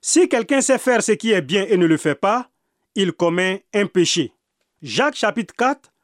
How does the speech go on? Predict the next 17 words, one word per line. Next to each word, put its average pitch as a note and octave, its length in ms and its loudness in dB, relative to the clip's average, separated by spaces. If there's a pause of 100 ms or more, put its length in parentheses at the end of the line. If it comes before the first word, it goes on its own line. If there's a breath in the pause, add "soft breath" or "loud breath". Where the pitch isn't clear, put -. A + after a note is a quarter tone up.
(220)
verset G3 560 2
dix-sept. F3 640 -4 (480)
Combien E4 320 4
de B3+ 100 4
fois C4 220 0
avez-vous A3 380 0
entendu G3+ 360 0
la F3 140 2
phrase, « C#4 540 0 (460)
Il B3+ 160 2
ne A#3+ 100 4
pouvait A3+ 260 0
tout D#4 180 4
simplement A3 380 2
pas G#3+ 160 0
dire F3+ 200 0
non » ? D#3+ 280 2